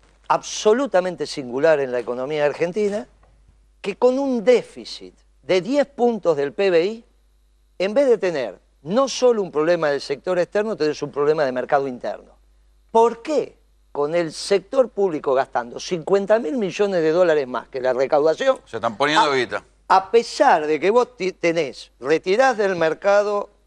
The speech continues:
Speaker 1: X cantidad y volcás en gasto público cincuenta mil millones más,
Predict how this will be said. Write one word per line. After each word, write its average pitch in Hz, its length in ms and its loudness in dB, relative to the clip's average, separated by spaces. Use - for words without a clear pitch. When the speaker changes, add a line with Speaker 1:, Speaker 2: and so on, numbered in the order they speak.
Speaker 1:
X 175 240 -6
cantidad 123 480 -8
y 190 140 -2
volcás 180 520 0
en 202 160 0
gasto 190 380 2
público 120 460 -8
cincuenta 175 680 0
mil 247 200 -6
millones 190 580 -4
más, 208 640 -4